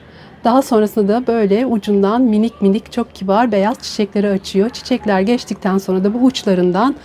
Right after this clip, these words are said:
işte bu görmüş olduğunuz minik kurdeleler meydana geliyor. Bunları da buradan alıp tekrar ektiğimiz zaman işte böyle kocaman çiçeğimiz oluyor. Çoğaltımı aynen bu şekilde.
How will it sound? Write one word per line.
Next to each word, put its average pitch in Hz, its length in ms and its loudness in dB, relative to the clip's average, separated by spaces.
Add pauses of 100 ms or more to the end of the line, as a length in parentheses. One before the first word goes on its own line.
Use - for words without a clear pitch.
(520)
işte 202 260 -6
bu 233 100 0
görmüş 226 400 0
olduğunuz 196 440 2
minik 208 320 0
kurdeleler 190 680 0 (460)
meydana 190 400 0
geliyor. 262 560 2
Bunları 226 300 4
da 208 100 0
buradan 208 240 0
alıp 202 280 -4
tekrar 247 400 0
ektiğimiz 190 460 -2
zaman 233 420 0 (320)
işte 214 260 -6
böyle 220 380 0 (800)
kocaman 196 480 0
çiçeğimiz 202 460 0
oluyor. 208 240 0
Çoğaltımı 214 680 0
aynen 226 400 2
bu 202 40 -8
şekilde. 180 580 -6